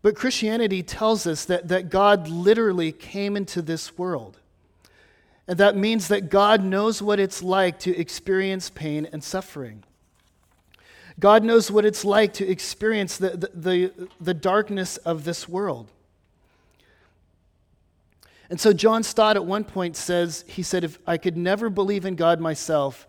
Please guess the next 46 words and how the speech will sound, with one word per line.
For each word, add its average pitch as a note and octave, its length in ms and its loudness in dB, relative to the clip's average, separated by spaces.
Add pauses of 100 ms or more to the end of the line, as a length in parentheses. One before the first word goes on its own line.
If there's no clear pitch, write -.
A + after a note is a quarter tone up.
(280)
if D3 140 -10
it E3+ 100 -6
were D#3 160 -4
not D#3+ 200 -4
for - 160 -14
the C#3 100 -10
cross." - 680 -16 (1600)
The, F3 320 -4
the F3+ 220 0
only A#3 260 2
God G#3 240 2
I G#3 80 6
believe F#3 360 0
in F#3+ 100 -2
is F3 160 -6
the E3+ 80 -2
one D#3+ 240 -4
Nietzsche G3 340 -4
ridiculed F#3 540 -2
as D3+ 140 -6
the D#3 80 -8
God D#3+ 280 2
on E3 120 -4
the D#3+ 80 -8
cross. C#3 400 -8
In D#3 80 -8
the D#3+ 80 -2
real G#3+ 440 -2
world F3 380 -2
of D#3 180 -10
pain, B2+ 420 -12 (500)
how G3+ 180 2
could G#3+ 180 -4
one F#3+ 240 0
worship F#3+ 360 -4
a F#3+ 60 -2
God C#3+ 320 -4
who D3 100 -8
was D3 200 -8
immune C#3 340 -10
to - 140 -16
it? C3+ 260 -18
God G3+ 380 2
is F#3 240 -4
not E3+ 460 -2
immune D#3 580 -6